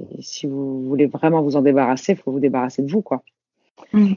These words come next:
Speaker 1: Donc, mais ça, quand on est dans la dépression, quand on est dedans, on a beau vous l'expliquer, euh, comme on me l'a expliqué, ou comme là je l'ai compris, je pense que même si je,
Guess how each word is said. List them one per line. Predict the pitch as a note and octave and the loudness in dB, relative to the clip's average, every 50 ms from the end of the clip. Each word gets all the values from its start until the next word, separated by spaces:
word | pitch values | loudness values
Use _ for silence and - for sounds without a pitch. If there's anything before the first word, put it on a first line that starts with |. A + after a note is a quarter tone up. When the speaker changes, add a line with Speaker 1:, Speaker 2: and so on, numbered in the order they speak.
| - _ _ | -4 _ _
Speaker 1:
Donc, | D#3 D#3+ - - | 2 2 4 4
mais | F3 E3+ | 2 2
ça, | - - A#3 A3+ A#3 A#3+ A3+ - _ _ | 4 2 2 4 4 4 2 0 _ _
quand | - G3 - - | -6 -6 -4 -2
on | F3 F3 F#3+ | -4 -2 -2
est | G3+ A3 A3 G#3 | 0 0 0 -2
dans | E3 F3 E3 | -2 -4 -4
la | D#3+ D#3+ | -4 -4
dépression, | D3 D#3+ D#3 - _ D3 D3 - - - F#3 F#3+ F#3 | -4 -6 -8 -8 _ -10 -10 -10 -10 -10 -8 -8 -6
quand | - - D#3+ - D3+ | -6 -6 -6 -4 -4
on | D3 E3 F#3 | -4 0 2
est | G#3 G#3+ | 2 2
dedans, | F3 E3+ E3+ D#3+ C#3 E3 F3 F#3+ G#3 - _ _ _ _ _ _ _ _ | 2 0 -4 -4 -4 -6 -6 -6 -10 -14 _ _ _ _ _ _ _ _
on | D#3 D#3 | -4 -4
a | D3+ | -2
beau | D3 D#3 F3 D#3+ | -2 0 -2 -2
vous | D#3+ E3 | 0 0
l'expliquer, | E3+ E3+ G3 G3 - - - _ _ F3+ - - - F3+ F3 F3 E3+ D#3 | 2 2 2 0 0 -8 -16 _ _ -10 -4 0 2 4 4 6 4 4
euh, | C#3+ | 2
comme | - - D3 D3+ | 0 -4 -6 -6
on | D3 | -6
me | D3 D3+ | -4 -4
l'a | D3+ D3+ | -4 -6
expliqué, | C#3 - - - - F3+ E3+ | -6 -6 -8 -4 0 0 0
ou | D3 | 0
comme | - C#3+ D3+ D3+ | 0 -2 0 2
là | D#3+ E3 | 2 2
je | D#3+ C3+ | 2 2
l'ai | D#3 D#3 | 0 -2
compris, | - - D#3 C#3 - - A3+ | -2 -4 -8 -8 0 0 0
je | G3 | 2
pense | - E3+ D3 - | 2 -2 -2 0
que | E3 | 2
même | F3 F#3 F#3 | 2 2 2
si | - - F3 | 0 -2 -4
je, | D#3 D3 | -4 -4